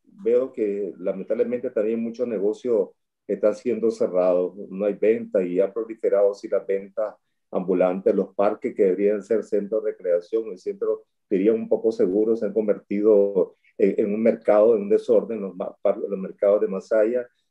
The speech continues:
se han convertido en nidos de, de presencia de paramilitares y antimotines. O sea, el patrullaje de Masaya es constante y, y nos asedian, ya sabemos, los templos, en los hogares de algunos opositores,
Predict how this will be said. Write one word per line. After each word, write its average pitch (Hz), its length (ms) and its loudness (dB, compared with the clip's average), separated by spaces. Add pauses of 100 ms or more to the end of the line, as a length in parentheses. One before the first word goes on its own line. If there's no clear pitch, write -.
(120)
se 113 200 4
han 107 160 4
convertido 113 680 0
en 101 200 -2
nidos 113 380 -2
de, 98 200 -2
de 101 140 -6
presencia 107 640 0
de 104 100 4
paramilitares 95 880 -2
y 113 40 0
antimotines. 107 720 -4
O - 580 -20
sea, 131 180 8
el 123 140 6
patrullaje 120 680 0
de 156 300 -4
Masaya 170 380 0
es 151 200 -4
constante 143 560 -6
y, 98 300 -8
y - 20 -4
nos 104 320 -2
asedian, 139 680 4 (320)
ya 123 120 -6
sabemos, 127 360 4
los 104 180 -4
templos, 143 520 4
en 104 80 -8
los 104 100 -6
hogares 107 300 -2
de 135 60 2
algunos 117 440 -6
opositores, 135 680 2